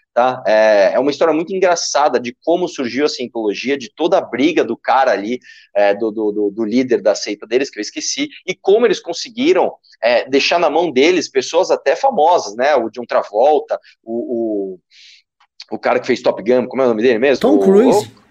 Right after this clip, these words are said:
Speaker 1: Tom Cruise, o Tom Cruise e tal, como eles fizeram, né, pra se apoderar dessas, dessas personalidades. E um outro documentário que tem muito a ver com isso, com carência, é o Terra Plana do Netflix. Esse eu tenho certeza que é do Netflix.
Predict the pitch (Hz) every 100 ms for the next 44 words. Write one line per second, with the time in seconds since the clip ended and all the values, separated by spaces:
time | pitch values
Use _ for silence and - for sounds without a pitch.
0 | _ 165 160 135 139 165 104 104 123 120
1 | 120 147 143 104 - 139 - - - 175
2 | 202 196 - 123 123 151 143 117 131 110
3 | - - 117 113 107 120 113 101 104 -
4 | 101 - - 107 113 110 98 127 147 -
5 | - - - 226 208 240 247 208 202 165
6 | 151 147 175 - 147 151 139 127 135 131
7 | 131 190 - 151 151 127 110 131 190 -
8 | 120 135 190 226 196 196 220 220 202 196
9 | 208 - 131 127 139 175 165 - 156 156
10 | 151 - 151 151 - 123 98